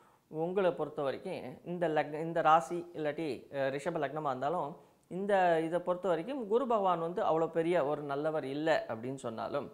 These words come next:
அவருடைய பார்வைக்கு பலம் இருக்கு. அதனால தான் இரண்டாம் இடம், நான்காம் இடம், அதே நேரத்துல உங்களுடைய ஆறாம் இடத்துல அவர் பார்க்கறதுனால அந்த பார்வைக்கு பலம் இருக்கிறது.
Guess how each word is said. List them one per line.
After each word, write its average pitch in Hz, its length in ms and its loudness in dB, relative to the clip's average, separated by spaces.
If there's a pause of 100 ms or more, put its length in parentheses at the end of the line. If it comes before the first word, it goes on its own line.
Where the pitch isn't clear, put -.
(300)
அவருடைய 170 500 4
பார்வைக்கு 220 540 10
பலம் 151 260 2
இருக்கு. 120 320 -4
அதனால 147 320 0
தான் 190 200 0
இரண்டாம் 170 500 2
இடம், 190 240 -2
நான்காம் 165 580 2
இடம், 185 220 0 (360)
அதே 160 240 2
நேரத்துல 160 320 0
உங்களுடைய 165 640 0
ஆறாம் 185 580 10
இடத்துல 147 240 -4
அவர் 196 260 4
பார்க்கறதுனால 151 580 0
அந்த 214 240 0
பார்வைக்கு 247 600 6
பலம் 170 240 2
இருக்கிறது. 123 560 -6